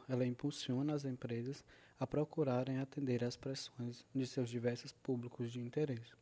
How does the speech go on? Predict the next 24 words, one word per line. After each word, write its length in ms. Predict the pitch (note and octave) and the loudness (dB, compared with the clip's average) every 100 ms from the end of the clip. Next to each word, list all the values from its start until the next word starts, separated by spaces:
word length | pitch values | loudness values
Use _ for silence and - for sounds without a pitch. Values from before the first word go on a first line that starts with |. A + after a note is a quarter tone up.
| - - - - - | -20 -20 -20 -20 -4
Desse 220 | C#3 C3+ C#3+ | -2 0 2
modo, 460 | A#2+ B2 D3+ C#3 - | 4 4 2 0 0
além 300 | B2 B2+ D3 | 0 2 -2
de 100 | - | -2
cumprirem, 760 | F3 E3 - B2+ A#2+ A#2+ A#2+ - | -4 -2 2 4 4 0 -4 -2
eh, 180 | B2 | 0
medidas 500 | A2+ A#2 A#2 A2+ A#2+ A#2+ | 2 2 0 -2 -2 -2
legais 360 | A2+ A#2+ A#2 | -2 0 -2
específicas, 960 | A#2+ - B2+ - - C3+ C#3+ - - A#2+ - - - | -2 -6 -8 -6 -2 -2 -2 -8 -8 -8 -12 -20 -8
as 100 | B2+ | 0
empresas, 480 | B2+ C3 C3 C3 C#3 | 2 4 4 4 4
elas 260 | C#3 C#3 - | 2 0 -2
procuram 680 | - C#3+ - - B2 D3 F#3+ - - | 0 0 0 0 4 2 0 -8 -8
se 120 | - | 4
ajustar 640 | C3+ B2 C3 - B2+ A#2 C#3 D3+ | 4 4 -2 -2 2 2 2 -2
às 140 | - C3 | -4 -2
tendências 480 | - C#3 C3 B2+ B2 | 0 2 2 0 -2
do 80 | |
mercado 640 | B2 B2+ C3+ - B2 B2 C#3+ - - - - - | 0 -2 -2 -4 -2 -2 -4 -10 -18 -18 -18 4
e 60 | C#3+ | 8
às 140 | C3 | 8
exigências 720 | C3+ C#3 C#3 C3 B2 - D3 - - - | 8 2 0 0 0 0 -4 -4 -18 0
da 180 | C#3 C#3 | 8 8
sociedade. 760 | D#3+ D#3+ - E3+ C#3+ A2+ A#2 | 6 -2 -2 -2 -2 -2 -6